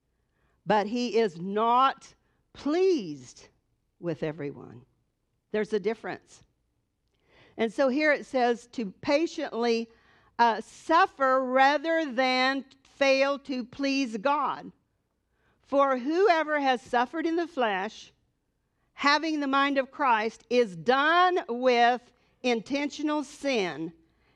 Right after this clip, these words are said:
and has stopped pleasing himself and the world and pleases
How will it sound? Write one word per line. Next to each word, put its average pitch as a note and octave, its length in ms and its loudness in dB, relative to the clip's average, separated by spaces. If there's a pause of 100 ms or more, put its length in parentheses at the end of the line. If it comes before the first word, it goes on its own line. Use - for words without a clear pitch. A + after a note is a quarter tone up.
(120)
and A3+ 200 0
has C4 480 0
stopped - 680 0
pleasing E4 600 -2
himself A#3+ 760 -2 (320)
and C4 240 0
the C#4+ 100 2
world A#3 480 0 (100)
and G3+ 220 -4
pleases A#3 800 -4